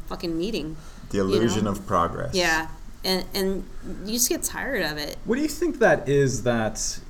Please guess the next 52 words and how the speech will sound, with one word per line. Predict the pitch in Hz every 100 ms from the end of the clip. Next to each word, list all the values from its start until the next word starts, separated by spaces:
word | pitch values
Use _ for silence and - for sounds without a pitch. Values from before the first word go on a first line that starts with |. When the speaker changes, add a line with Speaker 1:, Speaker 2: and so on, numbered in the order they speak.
| - - - - - -
Speaker 3:
you | 135
know, | 127
prevents | 120 135 123 123 117
people | - 123 113
from | - - 110 110 101 98 92 - - - - - -
just | - 107
Speaker 1:
The | 107
Speaker 3:
making | 107 110 98
the |
Speaker 1:
next | 107 104
Speaker 3:
thing. | 143
I | 131
Speaker 1:
step? | 107 104
Speaker 3:
mean, | 110
you, | 107 107 110
you | 107
talked | 120 110
about | 113 101 95 -
gumption. | 101 127 - 107 98 101 - -
Speaker 1:
Mm-hmm. |
Speaker 3:
Um, | 107 104 - 98
Speaker 2:
It's | 107 127
Speaker 3:
is | 123 123
it |
Speaker 2:
fear | 127 123 117
and | 104
insecurity. | 104 98 - - - 101 95
Speaker 3:
You | 120 120
think | 127 117
so? | 117 117
Yeah. | 117 110
Speaker 2:
Yeah. | 113 - - - - - - - - - - - - -
Speaker 3:
And | 123
just | 110 110
what, | 110 -
fear | 131 110
of | 104
failure? | - 98 117 127 131 131 - -
Speaker 2:
Yeah, | 120
just | 113 104 104
afraid | - 117 113
to, | 104
to | - -
do | 90 92 135
it | 107 -
Speaker 3:
Yeah. | 110 95 104
Speaker 2:
because | 101 101 98
it | 80
might | 95 80
not | 107 67
be | 101
good. | 95 98 147